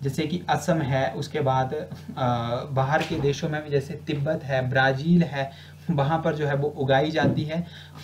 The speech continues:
अब यहाँ पे जो, अ, चाय है वो उसका, अ, हिमाचल में भी काफ़ी अच्छा योगदान जो है, जैसे कांगड़ा चाय है उगाई जाती है, उसके बाद, अ, तिब्बत है, असम है, ब्राज़ील है,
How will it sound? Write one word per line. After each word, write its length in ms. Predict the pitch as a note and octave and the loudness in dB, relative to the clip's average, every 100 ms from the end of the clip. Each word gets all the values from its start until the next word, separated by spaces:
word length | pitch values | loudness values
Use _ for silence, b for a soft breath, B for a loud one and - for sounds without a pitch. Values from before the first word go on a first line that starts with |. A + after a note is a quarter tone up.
| - | -2
अब 140 | D#3+ F3 | 2 4
यहाँ 280 | F3 E3+ F3 | 6 6 4
पे 160 | F#3+ | 4
जो, 280 | F#3 G3+ G3+ B B B - D3+ | 6 4 4 B B B -6 -2
अ, 240 | D3+ C#3+ | 2 2
चाय 380 | - - D#3 F3+ | 2 4 6 8
है 200 | E3+ E3 | 6 4
वो 100 | F3 | 0
उसका, 400 | - - E3+ E3 | -4 0 6 6
अ, 520 | E3+ D#3 D3 C3+ C3+ - | 4 2 2 2 0 -4
हिमाचल 520 | D#3 D3+ D#3+ G3+ G3 | -2 2 4 6 6
में 180 | F#3 F3+ | 6 6
भी 240 | F#3 F#3+ B B - | 6 4 B B 0
काफ़ी 300 | D3+ D3+ F3 | 2 4 4
अच्छा 200 | E3+ E3+ | 4 2
योगदान 580 | D#3 C#3+ D3 C#3+ D3+ D#3+ | 2 2 2 2 2 2
जो 100 | D3 | 2
है, 140 | D3+ | 0
जैसे 200 | C#3+ D#3 | -2 -4
कांगड़ा 440 | D3+ C#3 D3 D#3 D3 | -2 0 2 0 0
चाय 240 | D3+ C#3+ | 2 0
है 480 | C#3+ C#3+ C#3+ - - C#3+ | 2 0 0 0 0 2
उगाई 340 | C3+ C3+ D3+ | 4 4 4
जाती 320 | D3 C3+ D#3+ | 2 0 0
है, 180 | C#3+ D3 | -4 -4
उसके 380 | F3+ E3 - E3 | -4 -6 0 2
बाद, 300 | D3+ D#3 D#3+ | 4 2 2
अ, 1500 | D#3+ - - - - - - - - - - - - D3+ | 0 -2 -16 -20 -20 -18 -16 -16 -14 -14 -14 -18 -10 -4
तिब्बत 360 | B2+ F3 D#3+ E3+ | 0 2 2 2
है, 200 | D#3 D#3+ D#3 | 2 0 0
असम 260 | D3+ F3 | 2 2
है, 320 | C#3+ D3+ C#3 | 2 2 0
ब्राज़ील 500 | C3 C3+ C#3+ D#3+ E3+ | 4 4 4 4 2
है, 180 | D3+ D3 | 2 -6